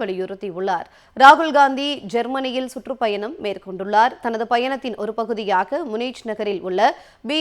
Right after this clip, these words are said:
எம் டபிள்யூ தொழிற்சாலையை அவர் பார்வையிட்டார். இதுகுறித்து சமூக வலைதளத்தில் பதிவிட்டுள்ள அவர், தொழில்நுட்ப வளர்ச்சி குறித்த பி எம் டபிள்யூ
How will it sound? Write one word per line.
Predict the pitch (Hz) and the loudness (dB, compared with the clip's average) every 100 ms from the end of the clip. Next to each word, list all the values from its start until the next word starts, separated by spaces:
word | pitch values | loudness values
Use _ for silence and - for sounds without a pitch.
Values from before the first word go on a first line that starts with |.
| 320 | -2
எம் | 302 | -2
டபிள்யூ | 262 247 254 262 | -2 -2 -4 -6
தொழிற்சாலையை | 233 220 226 240 214 214 208 196 170 | -4 -4 -2 0 0 0 -2 -4 -6
அவர் | 196 240 | -6 -2
பார்வையிட்டார். | 208 175 175 180 208 170 - - | -4 -4 -8 -6 -4 -4 -6 -6
இதுகுறித்து | 208 220 254 262 302 294 | -2 -2 -2 -4 -6 -4
சமூக | 254 269 269 | -6 -4 -2
வலைதளத்தில் | 240 226 226 214 220 190 | -2 -2 -4 -4 -6 -6
பதிவிட்டுள்ள | 196 190 190 190 185 180 | -6 -6 -6 -6 -6 -2
அவர், | 220 247 - _ - | -2 -2 -10 _ 0
தொழில்நுட்ப | 277 320 339 294 320 254 | 0 2 -2 0 2 4
வளர்ச்சி | 254 247 262 247 | 0 -2 -6 -6
குறித்த | 240 - 262 294 311 _ _ - | -6 -2 2 2 -2 _ _ -6
பி | 285 330 | -2 0
எம் | 320 285 | 0 0
டபிள்யூ | 247 269 | -2 -2